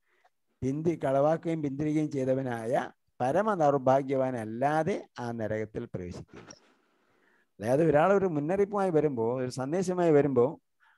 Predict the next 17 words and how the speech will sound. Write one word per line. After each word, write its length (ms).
അതിനെ 300
വായിച്ചു 420
നോക്കണം. 520
ഒരാൾ 240
ലെറ്റർ 260
കൊണ്ട് 240
തന്നു, 300
കൊണ്ട് 200
തന്നാൽ 160
എന്ത് 140
ചെയ്യണം? 260
നമ്മളെല്ലാവരും 840
വായിച്ചു 260
നോക്കും. 260
അത് 160
വായിച്ചു 300
നോക്കിയിട്ട് 600